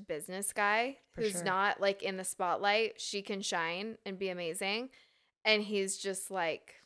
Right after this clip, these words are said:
Speaker 2: Well, I can't picture her with an actor. I can't picture her with another singer. I can't picture her with an athlete. Barf. Like,
Speaker 1: No.
Speaker 2: no.
Speaker 1: She needs to just find, like, a guy that's
Speaker 2: Like, kinda
Speaker 1: low-key.
Speaker 2: like, um, Sophia Richie with her
Speaker 1: Yes.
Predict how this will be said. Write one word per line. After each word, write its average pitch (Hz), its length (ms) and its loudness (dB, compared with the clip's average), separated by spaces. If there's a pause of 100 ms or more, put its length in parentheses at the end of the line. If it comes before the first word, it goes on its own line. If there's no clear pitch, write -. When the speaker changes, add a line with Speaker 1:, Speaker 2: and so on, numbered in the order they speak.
(120)
Speaker 2:
Well, 269 120 4
I 320 40 8
can't 311 320 2
picture 262 340 2
her 220 140 6
with 208 140 4
an 226 80 2
actor. 156 500 0
I 135 60 -4
can't - 260 -4
picture 226 260 -2
her 247 120 8
with 247 180 10
another 214 300 6
singer. 170 480 0 (420)
I - 80 0
can't 214 220 4
picture 226 240 0
her 233 140 4
with 226 160 4
an 147 140 -2
athlete. 165 600 2
Barf. 180 480 6
Like, 180 300 4
Speaker 1:
No. 185 160 0
Speaker 2:
no. 180 360 2 (540)
Speaker 1:
She 262 220 2
needs 294 220 4
to 349 120 0
just 294 300 -2
find, 240 260 6
like, 208 320 2 (120)
a 208 100 2
guy 185 440 4
that's 180 280 -4 (300)
Speaker 2:
Like, 262 180 10
kinda 311 300 8
Speaker 1:
low-key. 339 40 8
Speaker 2:
like, 302 480 8
um, 220 800 8
Sophia 202 460 2
Richie 208 480 2
with 185 320 6
her - 200 2
Speaker 1:
Yes. 233 840 12